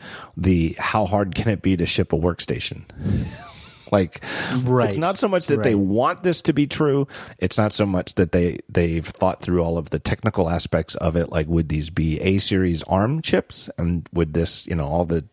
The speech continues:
Speaker 1: complications that that would entail of, uh,
Speaker 2: Mm-hmm.
Speaker 1: you know, having a new process, a new architecture for the Macs, uh, blah, blah,
Speaker 2: Yeah,
Speaker 1: blah.
Speaker 2: forget that. I mean, arm is just not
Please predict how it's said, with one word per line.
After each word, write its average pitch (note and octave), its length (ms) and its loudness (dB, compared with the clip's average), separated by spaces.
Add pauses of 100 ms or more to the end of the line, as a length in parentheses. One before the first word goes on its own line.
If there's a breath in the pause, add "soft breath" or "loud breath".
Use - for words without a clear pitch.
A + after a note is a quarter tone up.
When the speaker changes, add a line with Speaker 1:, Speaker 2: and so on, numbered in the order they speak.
(140)
Speaker 1:
complications F2 720 0
that D#2 120 0
that E2+ 160 0
would D#2+ 120 -2
entail D#2 400 0
of, D2 120 -6 (680 loud breath)
uh, E3 100 0
Speaker 2:
Mm-hmm. C#3+ 420 2
Speaker 1:
you - 60 2
know, E2+ 80 2
having F2 260 0
a E2 40 -2
new E2 140 0
process, F2+ 520 0
a E2+ 100 -4
new F2+ 160 2
architecture E2+ 540 0
for - 120 -2
the D#2+ 100 0
Macs, F2+ 560 -2 (880)
uh, E2+ 80 2
blah, E3 180 -2
blah, - 140 2
Speaker 2:
Yeah, D3 80 2
Speaker 1:
blah. - 100 2
Speaker 2:
forget F#3+ 380 -2
that. C#3+ 240 2
I B2+ 60 0
mean, C#3 180 0
arm D#3+ 320 0
is C3 120 0
just B2 280 -4
not C3+ 280 2